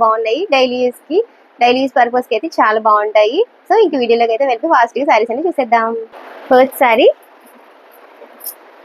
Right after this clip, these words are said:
ఇది, and డైలీ యూస్ పర్పస్ కి అయితే బాగుంటుందండి. And జార్జెట్ వస్తుంది శారీ అంతా, and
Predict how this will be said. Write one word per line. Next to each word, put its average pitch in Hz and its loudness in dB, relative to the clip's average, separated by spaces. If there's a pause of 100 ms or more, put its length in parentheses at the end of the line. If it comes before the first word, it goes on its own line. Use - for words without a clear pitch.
(1400)
ఇది, 240 2 (140)
and 381 2
డైలీ 254 2
యూస్ - -4
పర్పస్ 240 0
కి 240 -2
అయితే 247 0
బాగుంటుందండి. 214 0 (120)
And 233 2
జార్జెట్ 220 2
వస్తుంది 240 -2 (500)
శారీ 220 0
అంతా, 233 0 (1000)
and 226 -2